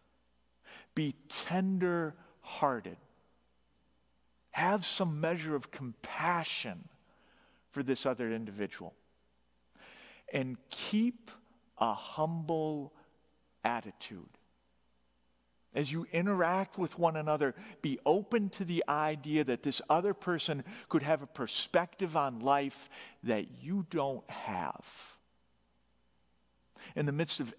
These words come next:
everything that's taken place since George Floyd's death, in the midst of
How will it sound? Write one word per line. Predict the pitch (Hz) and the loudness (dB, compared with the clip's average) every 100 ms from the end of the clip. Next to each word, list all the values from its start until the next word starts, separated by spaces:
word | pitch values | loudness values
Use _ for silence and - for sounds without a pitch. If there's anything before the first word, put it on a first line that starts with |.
| - | 0
everything | 156 202 - 190 | 0 0 -2 0
that's | 170 - | 0 -2
taken | - 165 147 | -2 -2 -2
place | - 147 139 | -2 -2 0
since | - 131 | -4 -6
George | - - 113 104 | -8 -4 -4 -4
Floyd's | - - 131 110 - | -8 -4 -2 -2 -4
death, | 151 139 135 - - - - - - | -2 -2 -4 -16 -20 -20 -20 -16 -4
in | 143 | -2
the | |
midst | 135 156 - | 0 0 4
of | 151 127 | 2 2